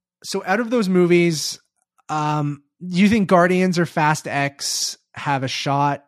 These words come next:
I, I mean, I'm excited for both of them. I would say that, like,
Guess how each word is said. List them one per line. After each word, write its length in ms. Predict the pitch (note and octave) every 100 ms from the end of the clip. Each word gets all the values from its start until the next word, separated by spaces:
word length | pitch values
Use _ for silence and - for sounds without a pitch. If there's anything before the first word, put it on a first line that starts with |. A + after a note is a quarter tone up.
| -
I, 260 | B2+ C#3+
I 40 | E3+
mean, 140 | E3+
I'm 200 | D#3+ E3+
excited 460 | E3 - D#3 D#3 D3
for 80 | D#3
both 300 | D3+ D3+ D3
of 80 |
them. 240 | D3+ D#3 D#3
I 160 | B2+
would 160 | D3 D3+
say 280 | - D3 D3+
that, 260 | C#3 B2+ -
like, 460 | B2+ A#2+ A2+ -